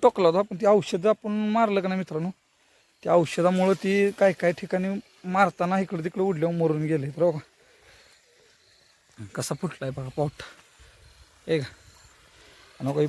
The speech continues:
पाणी चालू आहे आणि इकडे या सऱ्यांचंही झाले, इकडे चार सऱ्याला सोडले बघा. जरा ही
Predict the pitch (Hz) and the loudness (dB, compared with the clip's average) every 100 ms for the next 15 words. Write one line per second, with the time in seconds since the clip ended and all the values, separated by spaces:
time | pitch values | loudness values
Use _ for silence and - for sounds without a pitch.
0 | - 180 156 165 170 156 175 - _ _ | 2 0 0 0 0 0 -4 -12 _ _
1 | _ - - - - - - - - - | _ -20 -20 -20 -20 -20 -20 -20 -20 -20
2 | - 127 151 - 156 170 160 190 175 185 | -12 -6 -4 -2 0 0 0 -2 0 -2
3 | 160 - 175 180 196 156 175 _ - _ | -4 -4 -2 2 2 0 -6 _ -20 _
4 | _ 160 151 139 160 156 165 151 156 - | _ -14 -12 -6 -4 -4 -6 -4 -4 -2
5 | 139 123 117 110 - - - - - - | -4 -6 -10 -16 -20 -20 -20 -18 -16 -16
6 | - - - - - - - - - _ | -16 -20 -20 -20 -20 -20 -20 -20 -20 _
7 | _ _ _ _ _ _ _ _ _ _ | _ _ _ _ _ _ _ _ _ _
8 | _ _ _ _ _ _ _ _ _ _ | _ _ _ _ _ _ _ _ _ _
9 | _ _ _ _ _ - - - _ - | _ _ _ _ _ -20 -20 -20 _ -20
10 | - 156 143 | -8 -2 0